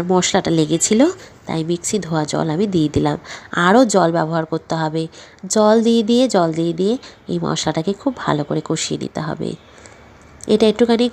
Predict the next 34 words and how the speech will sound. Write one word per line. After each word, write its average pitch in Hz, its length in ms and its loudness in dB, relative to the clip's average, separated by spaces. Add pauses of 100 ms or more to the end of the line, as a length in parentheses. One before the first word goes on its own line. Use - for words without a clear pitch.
(200)
সময় 170 340 0 (100)
নিয়ে 220 240 4
রান্না 143 320 -2
করতে - 320 -8
হবে 147 220 -8 (100)
কিন্তু। - 300 -8 (960)
মশলা 233 380 6
কষানো 175 340 0 (240)
একদম 190 280 -6 (120)
রেডি, 151 260 -2 (120)
মশলা 190 360 -2
থেকে 202 160 0 (160)
তেল 175 160 6 (100)
রিলিজ 175 380 2
হয়ে 202 200 4
গেছে, 202 180 0 (120)
খুব 349 140 6 (140)
সুন্দর 190 260 0 (100)
একটা 185 220 -2
গন্ধ 170 220 -4 (180)
আসছে। - 240 -6 (600)
সেটা 214 240 0 (100)
আমি 185 180 2
এখানে 202 200 -2 (100)
দাঁড়িয়ে 190 280 0
বুঝতে 196 260 -2
পারছি, 175 260 -4 (140)
যদি 185 220 -2
আপনারা 185 240 -4 (100)
থাকতেন 180 340 -6
তাহলে 175 180 0 (100)
বুঝতে - 280 -6
পারতেন। - 340 -4 (600)
ভাজা 220 380 4